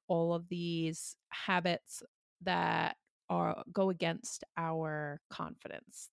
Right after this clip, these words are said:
They really work against what we're trying to do. And unfortunately, yes, it is as women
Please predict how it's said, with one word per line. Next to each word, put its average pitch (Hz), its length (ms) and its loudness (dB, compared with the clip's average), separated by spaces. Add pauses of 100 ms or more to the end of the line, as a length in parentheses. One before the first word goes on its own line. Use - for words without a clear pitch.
They - 240 -6 (180)
really 190 920 -2
work 185 400 -2
against 170 520 -4
what 175 400 0
we're 175 140 -2
trying 165 360 -4
to 170 100 -8
do. - 160 -4 (800)
And 175 480 6 (720)
unfortunately, 202 1200 4
yes, 180 500 4
it 180 200 2
is 175 720 2 (720)
as 180 260 6
women 165 540 0